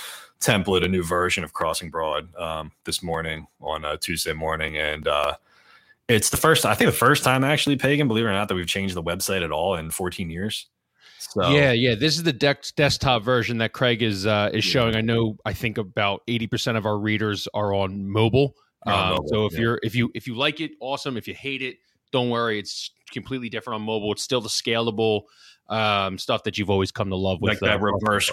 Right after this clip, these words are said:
Speaker 1: chronological order.
Speaker 2: Yeah.
Speaker 1: Yeah. I mean, you know, Kyle and I had talked about this before, Kyle Scott, the maestro, and he's like, "Look, you know, the company, eventually, like, the company's gonna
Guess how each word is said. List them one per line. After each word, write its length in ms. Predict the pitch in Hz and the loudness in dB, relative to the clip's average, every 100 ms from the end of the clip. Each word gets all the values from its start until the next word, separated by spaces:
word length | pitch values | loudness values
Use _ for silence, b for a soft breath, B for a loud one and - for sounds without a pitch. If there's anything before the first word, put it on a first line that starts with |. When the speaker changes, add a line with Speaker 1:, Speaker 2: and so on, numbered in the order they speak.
| - - | -4 -4
Speaker 1:
chronological 800 | 135 107 101 92 87 85 90 85 | 2 2 2 2 2 0 -2 0
order. 180 | 82 | 0
Speaker 2:
Yeah. 80 | 92 | 2
Speaker 1:
Yeah. 80 | 92 | 0
I 60 | 120 | 2
mean, 200 | 131 139 | 2 2
you 80 | |
know, 80 | 135 | 2
Kyle 300 | 127 175 170 | 4 4 4
and 80 | 127 | 2
I 100 | 107 | 2
had 100 | 92 | 0
talked 240 | 101 90 92 | 0 -2 -2
about 240 | 87 85 | -2 -2
this 160 | 90 - | -6 -10
before, 360 | 87 92 82 | -8 -4 -4
Kyle 440 | 82 90 82 76 76 | -2 -2 -2 -4 -8
Scott, 340 | - 85 73 | -6 -4 -4
the 80 | 82 | -4
maestro, 460 | 80 82 - 85 76 | -6 -6 -4 -4 -4
and 100 | 82 | -6
he's 220 | 85 - | -8 -8
like, 180 | 76 - | -8 -6
"Look, 220 | 73 - | -8 -6
you 60 | 82 | -8
know, 60 | |
the 40 | 90 | -4
company, 420 | 135 120 107 95 | -2 -2 -2 -2
eventually, 500 | 107 151 151 131 110 | 0 0 0 0 2
like, 160 | 98 85 | 0 0
the 80 | |
company's 380 | 85 98 82 82 | -4 -4 -4 -6
gonna 220 | 82 78 | -6 -6